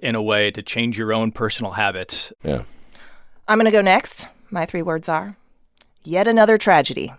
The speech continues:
Speaker 3: The Trump administration was forced to admit a sixth migrant child died in U S custody within the past eight months. No migrant child had died in federal custody since twenty ten.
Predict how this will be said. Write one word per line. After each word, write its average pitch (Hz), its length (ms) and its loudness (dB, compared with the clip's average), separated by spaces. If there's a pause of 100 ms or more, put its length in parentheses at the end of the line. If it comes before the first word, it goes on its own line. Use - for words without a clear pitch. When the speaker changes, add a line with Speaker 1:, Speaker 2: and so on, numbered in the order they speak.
(960)
Speaker 3:
The 170 60 -4
Trump 202 160 4
administration 180 640 0
was 170 120 -4
forced 160 340 -2
to 139 280 0
admit 135 380 -4
a 139 100 -6
sixth - 580 -2 (140)
migrant 151 340 -4
child 147 280 2
died 147 240 -2
in 147 80 -4
U 143 100 -2
S 143 120 -2
custody 202 440 -4
within 165 300 -8
the 160 40 -10
past - 460 0
eight 165 220 0
months. 160 420 0 (560)
No 202 260 4
migrant 180 360 2
child 139 240 2
had 139 120 -10
died 135 240 2
in 131 100 -6
federal 131 260 -2
custody 131 480 -6
since 139 400 -4
twenty 139 320 -6
ten. - 520 -6